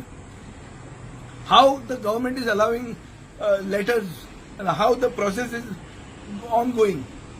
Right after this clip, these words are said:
चालू कसो आहा तो प्रोसेस? तो बंद करूंक जाय प्रोसेस इमिजिएटली. कित्याक रिक्रुटमेंट लेटर्स कांय हातान दिवंक ना. सेकंडली, हे जे एजंट भोंवतात ते कितें मॅन पॉवर रिक्रुटमेंट एजंट्स न्ही ते.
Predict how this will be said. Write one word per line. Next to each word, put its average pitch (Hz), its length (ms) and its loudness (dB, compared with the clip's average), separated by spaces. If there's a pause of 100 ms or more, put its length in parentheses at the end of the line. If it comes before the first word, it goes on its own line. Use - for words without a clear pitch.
(160)
चालू 269 220 6
कसो 247 220 4
आहा 233 120 10
तो 226 100 -2
प्रोसेस? 185 400 -4
तो 226 60 -2
बंद 294 280 6
करूंक 262 260 2
जाय 262 100 6
प्रोसेस 220 320 0
इमिजिएटली. 214 420 -6 (460)
कित्याक 220 240 2
रिक्रुटमेंट 233 640 0
लेटर्स 233 320 2
कांय 247 160 2 (480)
हातान 233 320 6
दिवंक 254 260 4
ना. - 140 -2 (760)
सेकंडली, 214 440 2
हे 190 120 2
जे 226 240 6
एजंट 226 360 4
भोंवतात 170 480 2 (520)
ते 208 120 8
कितें 226 260 4
मॅन 202 380 0
पॉवर 214 360 6 (300)
रिक्रुटमेंट 202 640 0
एजंट्स 208 460 2
न्ही 214 120 0
ते. 180 460 -4